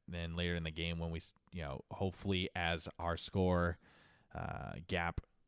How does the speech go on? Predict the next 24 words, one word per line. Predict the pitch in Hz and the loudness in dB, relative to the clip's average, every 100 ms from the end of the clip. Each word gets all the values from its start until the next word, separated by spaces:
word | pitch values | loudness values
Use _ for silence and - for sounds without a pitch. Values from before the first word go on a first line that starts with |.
| _ _ _ | _ _ _
expands, | 87 - - 120 113 113 110 - | -6 -6 -2 2 4 2 0 -2
you'll | 92 | -2
see | - | 0
a | 90 | 0
little | 85 | 0
bit | 76 67 | 0 -2
more | 82 80 76 | -2 0 -2
of | 76 | -4
people | 85 80 | -8 -4
going. | 78 76 | -4 -2
But | |
I'm | 85 | -2
gonna | 87 | -4
say | - 85 - - | -4 -6 -8 -4
three | 110 113 107 98 - | 2 4 4 2 0
only | 110 117 117 113 | 0 0 -2 -2
because | 104 101 101 92 | -4 -4 -2 -2
I | |
think | 87 92 85 - | -4 -4 -6 -8
Ant | 82 82 - | -8 -8 -6
might | 82 92 92 - | -4 0 0 -2
not | 85 85 73 | -4 -4 -4
be | - 80 | -6 -6
playing | - 80 73 64 67 | -6 -6 -6 -8 -12